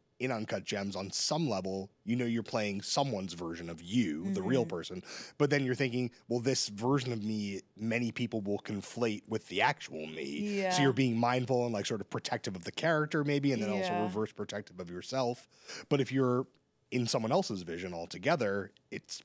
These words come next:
Speaker 1: probably more liberating, I would assume.
Speaker 2: I think it's an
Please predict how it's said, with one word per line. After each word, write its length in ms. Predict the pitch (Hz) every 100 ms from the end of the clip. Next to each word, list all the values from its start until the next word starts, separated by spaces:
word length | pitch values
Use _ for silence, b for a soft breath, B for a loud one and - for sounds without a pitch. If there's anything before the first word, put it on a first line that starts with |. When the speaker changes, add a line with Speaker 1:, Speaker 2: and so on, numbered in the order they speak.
| -
Speaker 1:
probably 360 | 147 135 113 104
more 200 | 95 95
liberating, 640 | 165 - 80 - - -
I 80 | -
would 140 | 85
assume. 480 | - - 95 85 87
Speaker 2:
I 320 | - _ _
think 160 | 339 381
it's 140 | -
an 100 | 277